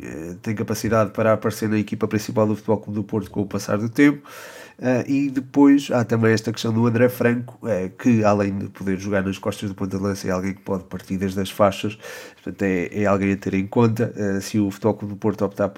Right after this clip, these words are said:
eventualmente por um quatro dois três um, é um jogador que encaixa que nem uma luva ali atrás do, do, da referência ofensiva, eh, ou também pode ser, eh, um elemento que pode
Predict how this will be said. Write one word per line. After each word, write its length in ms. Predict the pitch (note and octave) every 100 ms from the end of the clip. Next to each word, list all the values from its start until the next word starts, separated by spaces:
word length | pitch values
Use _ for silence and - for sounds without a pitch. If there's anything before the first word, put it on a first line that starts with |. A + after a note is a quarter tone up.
| -
eventualmente 540 | G#2 A2 G#2+ A2 G#2
por 120 | A2
um 100 | A2
quatro 360 | G#2 A2+ G2+ G2+
dois 180 | G#2+ G2+
três 380 | - G#2 G#2 A#2
um, 160 | A2 - - - -
é 100 | F2
um 60 |
jogador 360 | F#2+ F#2 G2 G#2
que 100 | G2+
encaixa 360 | G2 A2 G#2 B2+
que 100 | A#2
nem 100 | A#2
uma 160 | A#2
luva 300 | B2 B2+ B2
ali 200 | B2+ C3+
atrás 400 | C3 B2 C3 C3
do, 360 | B2+ B2+ B2+ G2+
do, 560 | A#2 A2+ A#2 A2+ G#2 - -
da 180 | G2+ G#2+
referência 380 | - A#2+ A2
ofensiva, 520 | B2 B2+ B2 D#3+ D#3 D#3+ - - - -
eh, 260 | - B2+ A#2+
ou 400 | B2+ B2+ D3 D3 - C3
também 260 | C3+ C3 C3+
pode 320 | C3 C3 B2
ser, 360 | - B2+ C3
eh, 580 | B2+ C3 C3 A#2+ A#2+ A#2+
um 180 | A#2 B2
elemento 400 | B2 B2 B2 A#2
que 80 | -
pode 280 | - A#2+